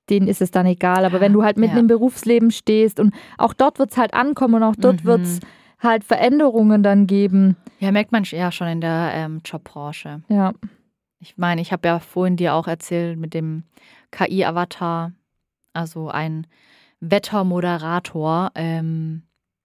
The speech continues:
Speaker 2: der wurde als K I nachgestellt, ähm, und übermittelt jetzt bei einem T-V-Sender,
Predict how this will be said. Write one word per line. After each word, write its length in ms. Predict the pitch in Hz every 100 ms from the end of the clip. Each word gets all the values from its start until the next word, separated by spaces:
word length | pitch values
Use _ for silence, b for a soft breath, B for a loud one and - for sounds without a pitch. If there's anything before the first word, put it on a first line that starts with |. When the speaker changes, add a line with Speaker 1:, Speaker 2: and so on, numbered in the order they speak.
| -
Speaker 2:
der 300 | 175 175 160
wurde 260 | 170 180 -
als 200 | 175 -
K 160 | -
I 260 | - 196 220
nachgestellt, 1080 | 175 147 165 - 202 - 220 247 294 - - b b b b b b -
ähm, 440 | 190 190 185 - _
und 240 | 185 185 185
übermittelt 520 | 185 180 190 208 175
jetzt 180 | 175 -
bei 60 | 170
einem 160 | 170
T-V-Sender, 880 | - 180 - 170 175 165 165 165 170